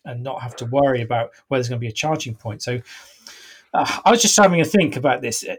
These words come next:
uh, Scottish Mortgage is an investment trust. It's, it's very popular amongst people in the U K. And that's got a, a, a stake of Tesla, which we talked about earlier. Um, so obviously that's an electric vehicle manufacturer. It's also got a stake in Northvolt,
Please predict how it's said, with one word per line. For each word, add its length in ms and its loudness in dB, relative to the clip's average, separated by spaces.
uh, 480 -10
Scottish 460 0
Mortgage 380 4
is 140 -4
an 80 -4
investment 540 -2
trust. 420 -4
It's, 220 -16
it's 120 -12
very 500 2
popular 440 -6
amongst 540 -4
people 320 -8
in 100 -8
the 80 -8
U 160 -6
K. 380 -12
And 80 0
that's 160 0
got 180 2
a, 200 0
a, 200 -8
a 40 -6
stake 340 -2
of 100 -14
Tesla, 560 -4
which 140 -14
we 80 -10
talked 220 -4
about 180 -4
earlier. 360 -4
Um, 340 -2
so 120 2
obviously 200 2
that's 220 2
an 60 2
electric 340 -2
vehicle 480 -4
manufacturer. 760 -4
It's 160 0
also 220 2
got 120 2
a 20 -2
stake 300 0
in 180 0
Northvolt, 920 -2